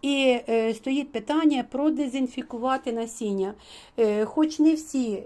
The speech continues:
е, дезінфікують насіння цибулі, але я би порадила усім в цьому році продезінфікувати. Що ми будемо використовувати? По-перше,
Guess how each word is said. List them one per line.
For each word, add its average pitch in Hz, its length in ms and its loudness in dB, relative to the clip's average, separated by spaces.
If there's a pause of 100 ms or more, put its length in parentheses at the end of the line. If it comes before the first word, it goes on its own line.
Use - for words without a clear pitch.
е, 208 400 -2 (160)
дезінфікують 226 960 -2
насіння 220 420 -4
цибулі, 302 540 -2 (280)
але 233 420 2
я 277 180 2
би 226 140 -2
порадила 226 840 0
усім 311 500 0 (360)
в - 40 -20
цьому 240 220 0
році 277 300 0
продезінфікувати. 233 1200 -4 (260)
Що - 380 0
ми 311 300 8
будемо 269 300 -2
використовувати? 233 840 -4
По-перше, 240 640 -2